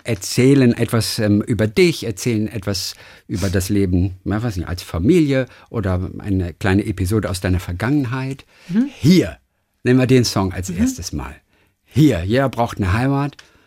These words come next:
Speaker 1: Du hast deine Heimat gefunden.
Speaker 2: Na, hier ist für mich, also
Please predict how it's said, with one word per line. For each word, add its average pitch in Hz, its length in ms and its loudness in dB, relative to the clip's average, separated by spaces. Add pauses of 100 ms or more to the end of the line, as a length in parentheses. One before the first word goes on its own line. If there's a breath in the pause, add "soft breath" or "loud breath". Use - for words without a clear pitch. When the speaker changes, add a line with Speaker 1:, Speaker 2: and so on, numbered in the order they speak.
(140)
Speaker 1:
Du 113 100 0
hast 123 180 -2
deine 107 140 -2
Heimat 98 220 -4
gefunden. 143 560 0 (260)
Speaker 2:
Na, 220 220 2
hier 247 240 0
ist 247 220 -8
für 262 100 -2
mich, 254 320 -2
also 208 240 -4